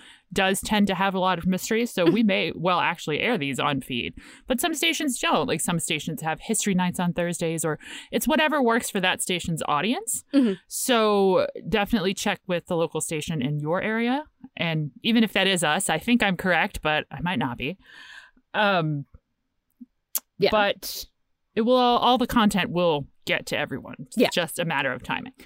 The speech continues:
Speaker 2: Yeah. So, um, Before We Die season two, if you're really into seeing Leslie Sharp's second season in the show, which I wanna be clear is actually a completely different story than the Before We Die season two Swedish version.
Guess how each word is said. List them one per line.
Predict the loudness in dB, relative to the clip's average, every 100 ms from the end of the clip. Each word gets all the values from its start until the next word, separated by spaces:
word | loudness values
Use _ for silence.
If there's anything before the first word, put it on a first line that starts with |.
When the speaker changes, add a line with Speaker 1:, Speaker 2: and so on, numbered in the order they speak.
| -4
Speaker 2:
Yeah. | 0 0 -2 -6 -2
So, | 4 6 8
um, | 6 4 2
Before | 2 4 2
We | 4
Die | 4
season | 4 2 2 2
two, | 4
if | 4
you're | 4 4
really | 2 4 4 4 4
into | 2 2 2
seeing | 4 6 6
Leslie | 4 4 0
Sharp's | 2 2 2
second | 0 -2 0 -2 -4
season | -2 0 2 2
in | 2 0
the | -2
show, | 0 2 2 2 -4
which | 4 6 6 2 -4 0
I | 2
wanna | 4 4 4
be | 2 0
clear | 2 4 4
is | 6 4 4
actually | 2 2 4 4
a |
completely | 4 2 2 0 0
different | 0 -2 -4
story | -2 0 2 2 0
than | 0 4 4 4
the | 2 0
Before | 0 0 4 4
We | 4 2
Die | 4 4 4
season | 2 0 2 0 0
two | -4
Swedish | -6 -4 -6 -4
version. | -2 -2 -2 -6